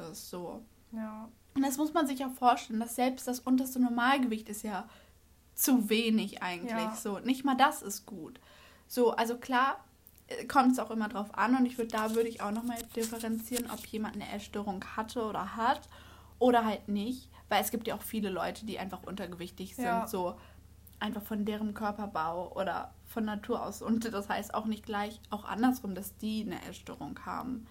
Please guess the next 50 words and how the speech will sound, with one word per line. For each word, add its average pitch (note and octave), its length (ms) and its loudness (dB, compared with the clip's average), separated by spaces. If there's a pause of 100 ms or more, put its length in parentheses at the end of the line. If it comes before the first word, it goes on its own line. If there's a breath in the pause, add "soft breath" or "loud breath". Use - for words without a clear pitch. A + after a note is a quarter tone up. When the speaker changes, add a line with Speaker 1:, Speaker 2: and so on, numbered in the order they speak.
(260 loud breath)
Speaker 1:
Ich B3 80 -6
Speaker 2:
Ja, A3+ 40 -4
Speaker 1:
finde, A3 140 4
da A3+ 60 6
Speaker 2:
das A#3+ 80 6
Speaker 1:
muss B3 120 4
man A3+ 120 4
Speaker 2:
stimmt. G#3+ 120 4
Speaker 1:
auch B3 180 4
aufpassen. - 540 -8
Ich A3+ 80 -6
finde, B3+ 180 6
generell G#3 500 0
muss A#3+ 200 -6
man G3 140 -6
mit - 140 -14
dem E3+ 180 -12
Thema E3+ 240 -12 (100)
extrem - 420 -16
aufpassen. B3+ 540 -2
Speaker 2:
Aber C4+ 200 4
wie D4 140 0
ist D4 260 -6
das C4 140 -4
eigentlich C4 420 0
so B3+ 140 0
mit A#3+ 280 0
Triggern F#3+ 580 -2
und F3+ 200 -8
so? F3 440 -8
Also G3+ 400 -4 (100)
lässt A3+ 280 -4
sich B3 160 -6
irgendwas A#3 420 -6
noch G#3 200 -6
triggern B3 560 -4
so? C4 360 -4 (540 loud breath)
Speaker 1:
Ich C4 120 -2
hatte B3+ 200 -2
tatsächlich, B3+ 920 2
letztens A#3+ 460 -8
hatte A#3 220 -6
ich A3+ 140 -10
einen A3+ 100 -4
Moment, A3+ 560 -2 (380 soft breath)
wo A#3+ 60 -6
ich A#3 140 -8
gedacht B3 340 -4
hab, B3 100 -4 (120)
oh, F#3+ 360 0